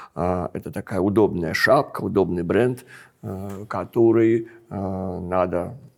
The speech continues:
если мы, э, используем, э, его по отношению к, э, искусству, э, определённого времени, да, это девятисотые, десятые, двадцатые годы,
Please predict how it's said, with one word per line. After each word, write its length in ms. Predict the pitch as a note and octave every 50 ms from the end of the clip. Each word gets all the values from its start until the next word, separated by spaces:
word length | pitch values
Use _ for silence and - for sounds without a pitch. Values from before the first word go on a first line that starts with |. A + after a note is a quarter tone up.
| _ - - - - - - A#1
если 260 | - - - - -
мы, 360 | - D2 C#2+ - G#2 F#2+ - _
э, 340 | - - - - F#2+ F#2 G2
используем, 720 | - - _ C3 D3+ F3+ F3+ E3+ C3 B2+ B2 B2 - -
э, 440 | - A2 G#2 G#2+ G#2+ G#2+ G#2+ G#2+ G#2
его 500 | G#2 G#2 G2+ G#2+ A2 A2+ A2+ G#2+ G#2 A2 - - - - - _ _
по 100 | - F2
отношению 640 | - - - G2+ A2 - - F#2+ F2 F2+ F#2+ F#2 F#2+
к, 160 | - - - -
э, 360 | G2+ G2+ G2 G2 F#2+ - E2+
искусству, 720 | F2+ - - - - G#2+ G#2 G#2+ - - - F2 F#2 F2 - - - - - - - _ _
э, 60 | - - C#2+ F2 F#2+ F#2 F#2
определённого 580 | G2 - - F#2 F2+ F#2 G2 F#2+ F#2 F#2 F2+ F2+
времени, 480 | F2+ F#2 F#2+ F#2 F#2 F2+ F2 F2 E2 E2+
да, 240 | E2+ F2+ F2+ F2+
это 160 | F2+ E2+ - -
девятисотые, 720 | D2+ D2+ D#2 - - - - - - C#2+ C#2 - C#2 D2+
десятые, 440 | E2 - - - D2 - - F2+
двадцатые 520 | - - F2+ E2+ - - F2+ - - D2+ D#2
годы, 400 | E2+ C3 E3+ F3+ C#3+ C3+ C3+